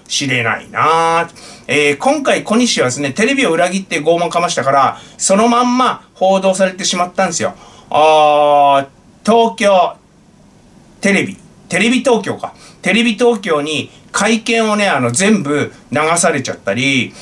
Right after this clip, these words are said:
えー、選挙前だし、テレビ、ライバル政党の維新と民民は、まあ、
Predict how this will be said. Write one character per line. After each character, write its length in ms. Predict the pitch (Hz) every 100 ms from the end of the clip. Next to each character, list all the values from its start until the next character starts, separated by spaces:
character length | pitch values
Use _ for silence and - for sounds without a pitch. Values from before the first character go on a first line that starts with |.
| -
え 100 | 120
ー、 40 | 139
選 260 | 196 233 277
挙 220 | 285 277
前 240 | 254 226
だ 160 | 147 127
し、 420 | - 185 160 - - -
テ 140 | - 285
レ 120 | 302
ビ、 120 | 277 -
ラ 180 | 165 202
イ 80 | 254
バ 140 | 294
ル 60 | 311
政 280 | 320 294
党 240 | - - - 196
の 220 | 180 - -
維 100 | -
新 300 | 208 247 202
と 160 | - 175
民 260 | 170 170 170
民 180 | 165
は、 280 | 170 156 - -
ま 140 | - 226 175
あ、 140 | -